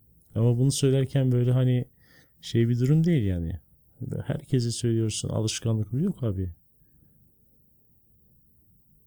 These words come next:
Gerçekten samimiyetten söylüyorum yani. Yani o baba, sen babasın,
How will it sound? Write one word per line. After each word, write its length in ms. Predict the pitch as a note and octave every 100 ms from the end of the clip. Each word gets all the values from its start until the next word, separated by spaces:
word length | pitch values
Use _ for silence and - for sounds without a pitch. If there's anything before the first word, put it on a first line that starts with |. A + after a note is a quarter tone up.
| _ _ -
Gerçekten 360 | E3+ - D#3+
samimiyetten 560 | C3 - A2 G#2 G2+ G2+
söylüyorum 560 | G2 G2 F2+ F2 F2+ -
yani. 160 | F#2 F#2+ - _ _ _ _ -
Yani 120 | G2+
o 160 | G2 G2+
baba, 340 | A2 A2 - - _
sen 260 | - G#2+ G#2
babasın, 540 | G2 G2+ - G2